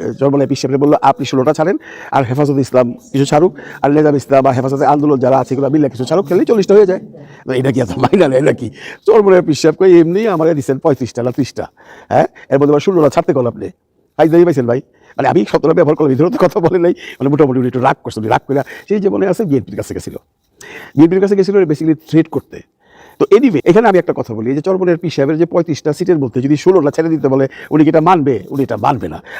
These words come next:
আবার হেফাজত ইসলামরে বোধহয় পনেরোটা না তেরোটা দিছে, ওর মধ্যে সে আটটা ছাড়তে কইতাছে। এরকম একটা সংখ্যা হয়তো বা একটু এদিক ওদিক হইতে পারে, এটাও তো হেফাজত ইসলাম মানতেছে না। তাহলে সিটগুলো আসবে কই থেকে?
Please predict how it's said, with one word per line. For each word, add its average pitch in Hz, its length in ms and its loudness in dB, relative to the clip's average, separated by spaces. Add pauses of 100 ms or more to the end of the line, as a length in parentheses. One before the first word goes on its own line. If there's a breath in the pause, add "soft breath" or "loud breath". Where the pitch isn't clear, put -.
আবার 143 280 4
হেফাজত 170 300 0
ইসলামরে 175 400 0 (300 loud breath)
বোধহয় 139 180 4 (120)
পনেরোটা 180 340 4
না 170 80 2
তেরোটা 185 340 2
দিছে, 196 220 -2
ওর 196 120 2
মধ্যে 170 160 0
সে 160 180 -2 (220 loud breath)
আটটা - 260 -2
ছাড়তে 156 220 -2
কইতাছে। 127 320 -6 (1080)
এরকম 180 200 6
একটা 160 200 2 (160)
সংখ্যা 147 260 -2
হয়তো 147 180 0
বা 143 60 0
একটু 135 200 -6
এদিক 147 160 0
ওদিক 135 180 0
হইতে 120 140 -6
পারে, 151 160 -2 (280 loud breath)
এটাও 226 180 2
তো 214 100 -2
হেফাজত 196 240 -2
ইসলাম 190 240 -4
মানতেছে 226 340 -2
না। 104 140 -8 (380 loud breath)
তাহলে 160 140 4
সিটগুলো 165 440 0
আসবে 160 260 0
কই 127 100 -8
থেকে? 135 160 -8